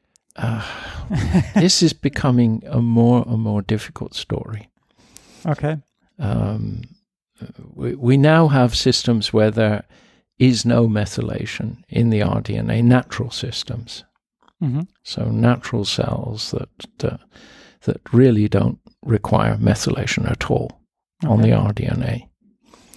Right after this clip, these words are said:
Speaker 1: Um, I don't th-, it, it's certain now that methylation does not control transcription on the R D N A.
Speaker 2: Okay.
Speaker 1: Um, beyond that, it's,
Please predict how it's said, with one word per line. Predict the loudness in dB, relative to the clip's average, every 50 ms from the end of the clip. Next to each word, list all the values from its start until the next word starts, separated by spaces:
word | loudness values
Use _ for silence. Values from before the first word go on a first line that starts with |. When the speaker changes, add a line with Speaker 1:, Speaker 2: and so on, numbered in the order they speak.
| -20 -20 -20 -20 -20 _ _ _ -4 -2
Speaker 1:
Um, | 0 2 2 2 2 0 -2 -4 -4 -8 -12 -20 -20 _ _ _ _ _ _ _ _ _ _ -6
I | -4 -2
don't | 2 4 4 4 4 2 -2
th-, | -4 -10 -8 -8 -10 -12
it, | -6 0 0 0 0 _ 0
it's | 0 0 0 0 -2 -2 -2 -2 _ _ _ -8
certain | -2 0 2 4 4 2 2 -2 -6 -4 -2 0 0
now | 0 0 0 -2 -4 -6 -8 -6 -2
that | -2 -2 -2 _ _ 0
methylation | 2 4 4 2 0 -2 -2 -2 -2 -2 -4 -4 -6 -6 -4
does | -4 -2 -2 0 0
not | -2 -2 -2 -6
control | -8 -8 -8 -8 -6 -8 -8 -8 -8 -10
transcription | -8 -8 -8 -6 -6 -8 -8 -8 -10 -8 -8 -8 -8 -8
on | -8 -8 -8
the | -8 -6
R | -6 -8 -10
D | -10 -10 -10
N | -10 -10 -10
A. | -10 -10 -12 -14 _ _ _ _ _ _ -10 -10
Speaker 2:
Okay. | -6 -6 -6 -6 -6 -8 -14 _ _ _ -20 -20 _ _ _ _ _ _ _ _ _ _
Speaker 1:
Um, | -6 -4 -2 -2 -2 -4 -4 -6 -8 -8 -10 -10 -14 -18 _ _ _ _ -2
beyond | 2 4 4 6 6 4 4 4 4
that, | 2 2 2 0 -2 -4 _ -18 -16 -14 -14 -16 -16 -16 -18 -18 -18 -20 -20 _ _ _ _ _ _ _ _ _ _ _ _ _ _ _ _ _ _ -8
it's, | -8 -8 -8 -8 -8 -10 -10